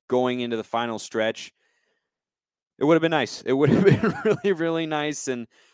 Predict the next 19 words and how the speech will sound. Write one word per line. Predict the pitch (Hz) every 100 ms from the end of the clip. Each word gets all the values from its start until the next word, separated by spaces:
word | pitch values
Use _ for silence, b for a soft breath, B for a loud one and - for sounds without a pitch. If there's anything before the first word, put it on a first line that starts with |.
| b -
uh, | 120 117 107 -
but, | 139 -
but | 156 170
that's | 196 -
the |
good | 190 190
news, | 123 80 - - -
is | 131 120 - - _ _ _ _ _ -
going | 160 196
into | 196
Thursday, | 180 196 185 143 135 131
Lunardi | 143 143 151 156
said, | 139 156 139
"You | 139
need | 147 147
to | 139
do | 143
this." | 123 82 - 110
Well, | 127 175